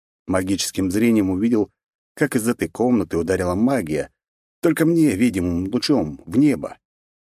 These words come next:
А там, словно упираясь в стену, стало расходиться волнами по сторонам.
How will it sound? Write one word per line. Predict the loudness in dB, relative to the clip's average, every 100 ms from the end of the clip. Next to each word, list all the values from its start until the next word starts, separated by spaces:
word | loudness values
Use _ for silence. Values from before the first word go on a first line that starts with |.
| -8
А | -6
там, | -2 0 2 0 -4 _ _ _ _
словно | -4 0 2 0
упираясь | -2 -2 -2 -2
в |
стену, | -2 0 2 0
стало | -4 -2 0 -2
расходиться | -4 -4 -4 -2 -2
волнами | -2 -2 0 0 -2
по | -2
сторонам. | -6 -4 -2 -2 -2 -6